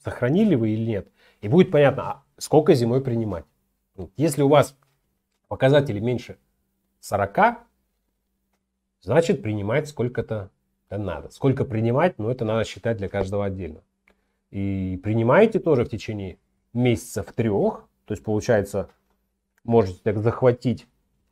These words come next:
часть зимы. Где-то вот в феврале, на феврале можно, а, делать анализ снова витамина D, чтобы увидеть, как вы его подняли. А если дозировки большие, больше пяти тысяч единиц ежедневно,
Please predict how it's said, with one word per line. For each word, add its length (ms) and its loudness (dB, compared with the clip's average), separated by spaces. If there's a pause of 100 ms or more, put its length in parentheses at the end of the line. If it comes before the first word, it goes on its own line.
(120)
часть 340 0
зимы. 240 2
Где-то 260 2
вот 220 2
в 60 -12 (120)
феврале, 720 4 (1300)
на 100 -12
феврале 480 4
можно, 540 2 (480)
а, 240 -4
делать 440 0
анализ 440 0
снова 280 4
витамина 440 0
D, 360 0 (300)
чтобы 280 -4
увидеть, 440 0
как 240 2
вы 100 0
его 120 4
подняли. 480 -2 (880)
А 180 -8
если 360 4
дозировки 600 2 (460)
большие, 760 2
больше 400 2
пяти 300 -8
тысяч 480 -8
единиц 460 -8
ежедневно, 760 2